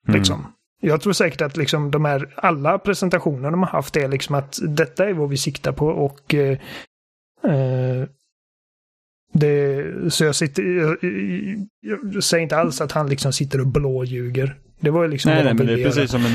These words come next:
Speaker 1: No Man's Sky. Liksom, man har ju en
Speaker 2: Ja.
Speaker 1: vision om vart det ska gå och man hoppas att man ska nå dit.
Speaker 2: Precis. Och, eh, och sen liksom hade han också mycket jämförelsevideos mellan Cyberpunk och typ Lego City Undercover och G T A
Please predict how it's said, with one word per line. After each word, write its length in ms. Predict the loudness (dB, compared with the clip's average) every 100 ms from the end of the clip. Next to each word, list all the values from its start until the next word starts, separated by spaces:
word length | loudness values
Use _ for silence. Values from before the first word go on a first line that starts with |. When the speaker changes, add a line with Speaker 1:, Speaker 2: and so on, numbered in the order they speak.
| 2
Speaker 1:
No 60 | 2
Man's 340 | 0 0 0
Sky. 80 | 0
Liksom, 240 | -2 0 0
man 100 | 2
har 220 | 2 2
ju 120 | 2
en 60 | 2
Speaker 2:
Ja. 60 | 4
Speaker 1:
vision 420 | 4 2 2 0
om 100 | 0
vart 180 | 0 -2
det 100 | -2
ska 100 | 0
gå 260 | 0 2
och 80 | 0
man 120 | 0
hoppas 280 | -2 -2 -2
att 80 | -2
man 120 | -2
ska 140 | 0
nå 200 | 0 0
dit. 360 | 0 -4 -6 -8 -8 -8 -4
Speaker 2:
Precis. 500 | 0 0 0 -2 -6 -2
Och, 460 | 0 0 -6 -4 0
eh, 540 | 2 2 0 -2 -4
och 320 | -6 -4 -2
sen 340 | 2 0 0 -2
liksom 300 | 0 0 -2 -4 0
hade 280 | 2 2
han 80 | 2
också 280 | 0 0 0
mycket 460 | 0 -2 0 0 2
jämförelsevideos 1160 | 0 0 0 0 -2 0 -2 0 0 0 -4 -6 -20 -20 _ _ _
mellan 400 | 2 2 0 -2
Cyberpunk 800 | 0 0 0 0 0 0 0 0
och 100 | -2
typ 180 | 0 -2 -2
Lego 340 | 0 2 2 0
City 360 | 0 -2 0
Undercover 840 | 0 0 0 0 -2 0 0 0 -2
och 220 | -4 -2
G 140 | -2 0
T 120 |
A 60 | 0